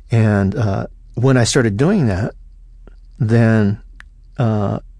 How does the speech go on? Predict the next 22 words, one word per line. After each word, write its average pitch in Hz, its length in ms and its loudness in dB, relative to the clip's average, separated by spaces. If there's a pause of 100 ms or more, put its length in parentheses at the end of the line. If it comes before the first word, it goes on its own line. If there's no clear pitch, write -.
kind 131 220 0
of - 160 -4
insight, 147 540 -2
a 120 120 -2
kind 135 220 -2
of 117 120 -6
insight, 139 640 -4 (800)
mm, 127 340 -2 (280)
took 147 180 -4
over, 143 340 -2 (760)
and 123 120 2
I 117 80 2
started 147 500 0
to, 117 680 0 (1500)
not 135 260 0
intellectually, 110 840 -4 (520)
but 110 220 -2
I 117 100 0
started 123 480 0
to, 98 360 -6 (480)
uh, - 300 -6 (180)
understand 117 920 -4